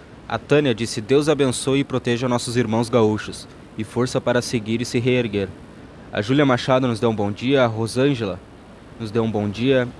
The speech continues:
A Mana disse: "Sim, Bueno, ainda hoje começa a descer o nível, pois os ventos já estão virando, o que favorece o envio das águas para o mar.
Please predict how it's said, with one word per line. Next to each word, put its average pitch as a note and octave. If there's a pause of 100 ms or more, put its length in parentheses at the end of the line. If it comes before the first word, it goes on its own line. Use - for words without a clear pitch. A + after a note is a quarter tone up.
A A2
Mana B2+
disse: A2+
"Sim, E3
Bueno, A2
ainda C3
hoje C3
começa B2+
a -
descer B2+
o C3
nível, A#2 (400)
pois B2+
os B2+
ventos B2+
já B2+
estão C3+
virando, B2+
o B2+
que -
favorece B2
o B2
envio A2+
das A#2
águas A2
para A#2
o A2
mar. F#2+